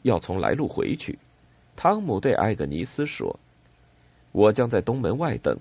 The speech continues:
着，让阿尔弗雷德盯着西门。你待在镇上，看那贼有什么动静。你带着玛莎，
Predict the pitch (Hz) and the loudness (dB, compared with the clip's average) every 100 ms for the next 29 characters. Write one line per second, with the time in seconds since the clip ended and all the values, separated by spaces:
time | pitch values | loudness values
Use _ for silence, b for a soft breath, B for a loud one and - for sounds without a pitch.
0 | - 71 - _ _ _ b b - 101 | -4 -6 -6 _ _ _ b b 2 4
1 | 92 98 104 92 95 101 78 80 120 139 | 6 4 2 2 0 2 2 0 0 -4
2 | 139 - - 147 139 50 - _ _ _ | -6 -6 -6 -6 -6 -8 -12 _ _ _
3 | b b b _ 107 117 113 160 165 98 | b b b _ 0 0 0 -2 0 -2
4 | - 185 82 78 73 - - - 87 69 | 0 -2 -2 -2 -2 -4 -4 0 0 0
5 | 76 104 - - 73 - 151 90 - - | 0 0 -2 -4 -4 -2 -4 -4 -6 -6
6 | - _ _ - 98 95 110 90 78 73 | -8 _ _ -2 0 2 2 2 0 -2
7 | 62 85 87 | 0 0 0